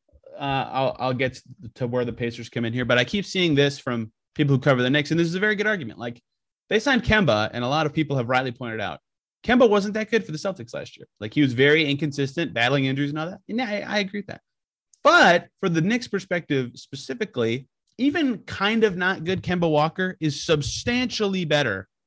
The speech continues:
than Elfrid Payton, who started a ton for them last year, right?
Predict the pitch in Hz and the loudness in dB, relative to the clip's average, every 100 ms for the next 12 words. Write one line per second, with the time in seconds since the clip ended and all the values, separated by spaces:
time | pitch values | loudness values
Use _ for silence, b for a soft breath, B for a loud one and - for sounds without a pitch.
0 | _ _ _ - 143 135 175 160 147 285 | _ _ _ -8 -6 -2 -2 -2 -4 -4
1 | 147 110 110 139 135 139 139 139 139 285 | -4 -10 -10 -10 -2 0 0 -2 -4 -4
2 | 101 87 71 69 - - 104 127 | -4 -8 -10 -16 -16 -6 0 0